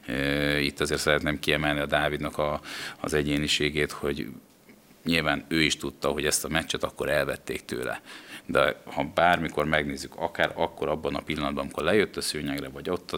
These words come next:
többször is vettem vele riportokba, és egyetlen egyszer én nem hallottam a szájából azt, hogy neki elcsalták a mérkőzését, meg hogy milyen dolog ez, eh, hanem tényleg ő végig azt mondta, hogy valamiért most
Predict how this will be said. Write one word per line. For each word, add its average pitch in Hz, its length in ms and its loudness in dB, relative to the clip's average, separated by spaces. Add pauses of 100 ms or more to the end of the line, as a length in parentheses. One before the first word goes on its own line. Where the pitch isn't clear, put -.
többször 98 340 0
is 76 120 -6
vettem 76 320 -4
vele 71 180 -8
riportokba, 82 580 0
és - 140 -2
egyetlen 90 460 0
egyszer 82 220 -4
én 78 60 -6
nem 80 180 -2
hallottam 76 340 -4
a 73 40 -4
szájából 76 460 -2
azt, 78 160 2
hogy 71 100 -4
neki 73 240 -6
elcsalták 87 520 2
a - 20 -2
mérkőzését, 73 800 -2
meg - 160 -10
hogy 76 160 -6 (420)
milyen 80 240 4
dolog 73 280 0
ez, 73 240 0 (300)
eh, 71 380 2
hanem 87 260 2
tényleg 80 280 2
ő 71 80 -2
végig 73 280 2
azt 101 200 2
mondta, 135 240 -2
hogy 78 120 -2
valamiért 71 440 -2
most 67 180 -8